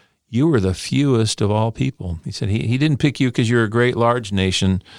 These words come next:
He picked you. You are the smallest of people. But because the Lord loved you, and because he would, here it is, "keep the oath which he hath sworn unto your fathers, hath the Lord you brought,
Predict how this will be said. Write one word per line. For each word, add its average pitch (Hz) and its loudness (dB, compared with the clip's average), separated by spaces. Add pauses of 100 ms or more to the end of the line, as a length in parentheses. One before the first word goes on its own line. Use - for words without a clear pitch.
(220)
He - -10
picked - -4
you. 156 -2
You 120 0
are 104 2
the 98 -2
smallest 120 -2
of 80 -8
people. 95 -4 (720)
But - 0 (180)
because 147 0
the 165 -2
Lord 135 4
loved 117 -2
you, 90 0 (600)
and 107 4
because 127 0
he 139 -2
would, 117 -2 (220)
here 117 0
it 117 2
is, 90 2 (460)
"keep 160 0
the 151 -2
oath 104 4 (120)
which 104 0
he 117 0
hath 101 0
sworn 120 2
unto 101 0
your 90 0
fathers, 87 -2 (400)
hath 98 0
the 101 -2
Lord 98 4
you 98 2
brought, 98 0